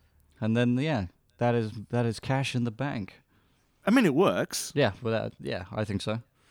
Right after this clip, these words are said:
Speaker 2: Um, but also, he, he does kind of madness and wackiness. Um, oh, wackiness is kind of the wrong word, but he, he does, he does a sort of kind of frenetic, frenzied madness in Dead Ringers,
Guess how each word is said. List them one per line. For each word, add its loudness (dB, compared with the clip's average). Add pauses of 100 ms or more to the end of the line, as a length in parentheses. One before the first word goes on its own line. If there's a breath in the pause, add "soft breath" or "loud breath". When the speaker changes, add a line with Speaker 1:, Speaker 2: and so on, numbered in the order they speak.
(1900 loud breath)
Speaker 2:
Um, 4
but 4
also, 4
he, 0
he 2
does 2 (200)
kind 0
of -2
madness 0
and -6
wackiness. -6 (520 soft breath)
Um, -4 (800)
oh, -10
wackiness -6
is -10
kind -6
of -6
the -12
wrong -6
word, -4
but -6
he, -2
he 2
does, 0 (340 soft breath)
he -2
does 4
a -2
sort 0
of -4
kind -4
of -4
frenetic, 0
frenzied 0
madness -4
in -2
Dead 4
Ringers, 2